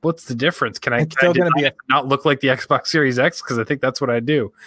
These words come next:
Speaker 2: Yeah, it's just four long sides. I mean, people are gonna skin this like crazy. I'm sure the people who make those, uh, vinyl skin things
Speaker 1: Oh, yeah.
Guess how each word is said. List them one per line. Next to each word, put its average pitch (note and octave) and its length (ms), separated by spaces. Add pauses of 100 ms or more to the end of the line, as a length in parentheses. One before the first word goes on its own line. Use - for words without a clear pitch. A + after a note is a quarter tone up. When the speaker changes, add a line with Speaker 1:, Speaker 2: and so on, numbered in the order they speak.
(100)
Speaker 2:
Yeah, E3+ 240
it's - 120
just D#3+ 320
four D#3 400
long C#3 560
sides. B2+ 640
I C3 60
mean, C3+ 160
people D#3 280
are C#3+ 40
gonna C3+ 160
skin C#3 360
this C#3 200
like A#2 160
crazy. C3+ 400
I'm D3 120
sure F3+ 260
the D#3+ 100
people D#3+ 280
who D3+ 80
make D3+ 220
those, C#3 300
uh, C3 240
vinyl B2+ 440
skin B2+ 340
things B2+ 280
Speaker 1:
Oh, B2 140
yeah. G#2+ 300